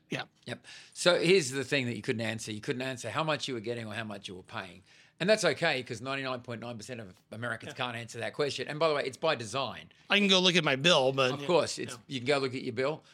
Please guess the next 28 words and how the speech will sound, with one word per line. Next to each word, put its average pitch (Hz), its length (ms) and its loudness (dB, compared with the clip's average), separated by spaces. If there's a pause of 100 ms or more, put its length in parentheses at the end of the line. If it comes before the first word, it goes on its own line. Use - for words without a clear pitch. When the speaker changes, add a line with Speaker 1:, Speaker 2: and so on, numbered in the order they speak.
(180)
Speaker 2:
But 139 100 2
I 143 60 2
tell 190 140 2
you 180 80 6
what 139 160 0
you 123 60 -12
look 127 200 -6
at 120 120 -2
every 117 180 -6
single 113 240 -10
day 113 220 -4
is 101 140 -10
your 104 80 -10
usage 110 360 -10
on 104 120 -10
electricity. 104 480 -6
You 123 80 -4
don't 143 160 -2
leave 139 180 -4
your 110 120 -6
house 117 420 -6
and 107 100 -10
leave 117 160 -8
all 107 60 -10
your 101 120 -10
lights 107 340 -6
on, 85 140 -14
right? 90 220 -14